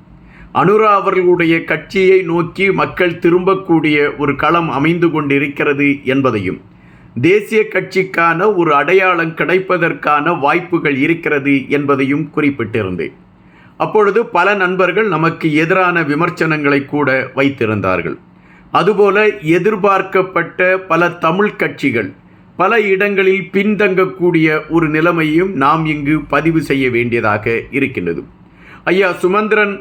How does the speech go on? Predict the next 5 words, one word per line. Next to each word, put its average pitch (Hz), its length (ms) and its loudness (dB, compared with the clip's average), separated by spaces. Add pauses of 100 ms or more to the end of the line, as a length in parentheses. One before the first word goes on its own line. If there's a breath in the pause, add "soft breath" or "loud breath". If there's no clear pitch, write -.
அவர்கள் 175 480 2 (200)
தன்னுடைய 160 500 0
சொந்த 208 400 0
இடத்தில் 135 500 -2 (480 soft breath)
அவரால் 202 520 2